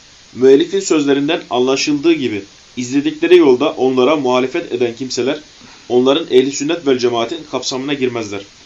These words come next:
Çünkü Peygamber sallallahu aleyhi ve sellem ve ashabı şanı yüce Allah'ın sıfatlarını hakikatleri üzere kabul ediyorlardı. Bunlardan dolayı ehli sünnet vel cemaat, selefiler, eşariler ve maturidiler diyenler yanılmaktadırlar.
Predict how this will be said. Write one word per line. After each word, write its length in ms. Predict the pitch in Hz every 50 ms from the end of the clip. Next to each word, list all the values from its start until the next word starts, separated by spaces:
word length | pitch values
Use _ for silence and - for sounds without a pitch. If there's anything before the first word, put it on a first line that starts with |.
| - - - - - - -
Çünkü 280 | - 165 180 170 175 143
Peygamber 400 | 160 143 135 135 143 151 180 185
sallallahu 500 | - - 151 143 143 143 147 147 147 135
aleyhi 160 | 123 127 127
ve 40 | 131
sellem 260 | - 160 156 156 143
ve 40 | 117
ashabı 500 | 117 120 - 131 123 123 113 131 - - - - - - - - -
şanı 340 | - - 120 131 143 151 160
yüce 200 | 156 151 160 147
Allah'ın 360 | 120 123 123 127 135 160 165
sıfatlarını 680 | - - - - 127 123 - - 131 131 147 175 185 185 - - - - - -
hakikatleri 560 | 120 120 123 - - 143 139 - - 160 165 165
üzere 280 | 151 143 139 143 147
kabul 240 | - 143 131 139 143
ediyorlardı. 520 | 123 110 113 107 101 101 101 95 - 92 95 - - - - - - - - - - - - - - -
Bunlardan 500 | 113 123 131 135 143 143 165 196 202 180
dolayı 280 | 165 147 135 127 123 98
ehli 200 | 123 139 143 147
sünnet 360 | 147 - 147 156 185 190 - 147
vel 120 | 131 123
cemaat, 340 | 117 120 113 113 131 165 - - - - - - - -
selefiler, 640 | - - - 123 120 135 143 143 143 139 139 160 170 165 - - -
eşariler 520 | - 117 120 - 139 135 135 135 160 170 160 147
ve 40 | 139
maturidiler 680 | 127 127 127 127 123 135 139 131 110 123 143 170 - - - - - - - - - - -
diyenler 420 | 117 123 123 123 139 165 185 185 180 -
yanılmaktadırlar. 800 | 110 127 127 127 131 131 135 131 - 131 127 117 101 98 92 95